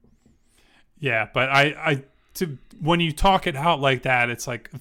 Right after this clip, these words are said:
they're gonna be screwed in, in one way or another. Because, again, I, I think Horford's a really smart defender, but I think Jaylen Brown can take advantage of that if they end up going that way. And I think you have to have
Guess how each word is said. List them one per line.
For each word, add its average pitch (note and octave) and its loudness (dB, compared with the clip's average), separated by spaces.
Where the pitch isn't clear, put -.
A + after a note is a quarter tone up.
they're D3 4
gonna C3+ -2
be A#2 -4
screwed B2+ -2
in, B2 -6
in C3 -4
one B2 0
way A#2 -6
or A#2 -8
another. A2 -10
Because, C3+ -6
again, D3+ 0
I, D#3 -2
I C3+ 2
think E3+ -2
Horford's D3+ -4
a A#2 -4
really B2+ -4
smart B2+ -6
defender, D3 -6
but C#3 4
I C#3+ 6
think C#3 -2
Jaylen B2 -2
Brown A2+ -8
can A#2+ -12
take A2+ -12
advantage A2 -14
of B2 -10
that A2 -6
if A2 -14
they A#2 -6
end A2+ -6
up - -12
going A2+ -10
that A#2 -14
way. A#2+ -8
And B2+ -4
I A#2+ -6
think C3+ -6
you B2+ -6
have A#2+ 0
to B2+ -6
have A2+ -6